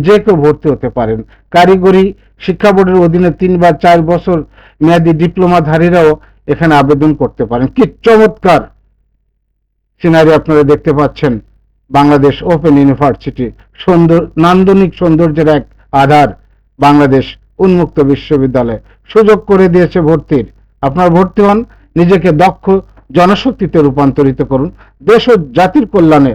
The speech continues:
এবং নিজের জন্য আত্মনিয়োগ করুন। যে কোনো বয়সের শিক্ষার্থী, গৃহিণী, চাকরিজীবী, পেশাজীবী বা অন্য যে কোনো কেউ ভর্তি হতে পারেন। স্টাডি গ্যাপ, দীর্ঘ বিরতি পড়াশোনায়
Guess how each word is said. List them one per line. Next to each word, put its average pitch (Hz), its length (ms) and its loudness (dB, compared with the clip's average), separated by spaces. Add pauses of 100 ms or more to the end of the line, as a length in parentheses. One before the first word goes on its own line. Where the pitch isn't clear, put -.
(280)
এবং 180 160 2 (120)
নিজের 226 340 2
জন্য 151 180 2 (420)
আত্মনিয়োগ 147 460 2 (100)
করুন। 110 200 -2 (600)
যে 165 160 2
কোনো 233 220 2
বয়সের 202 520 2
শিক্ষার্থী, 180 500 -6 (380)
গৃহিণী, 175 520 0 (460)
চাকরিজীবী, 160 640 0 (320)
পেশাজীবী 170 640 0
বা 170 160 4
অন্য 180 140 0 (120)
যে 196 140 2
কোনো 226 220 0 (480)
কেউ 175 200 4
ভর্তি 147 320 0
হতে 139 180 -2
পারেন। 120 300 -2 (1120)
স্টাডি 208 400 0 (100)
গ্যাপ, 202 240 2 (720)
দীর্ঘ 175 200 2 (100)
বিরতি 196 400 2
পড়াশোনায় 175 560 -2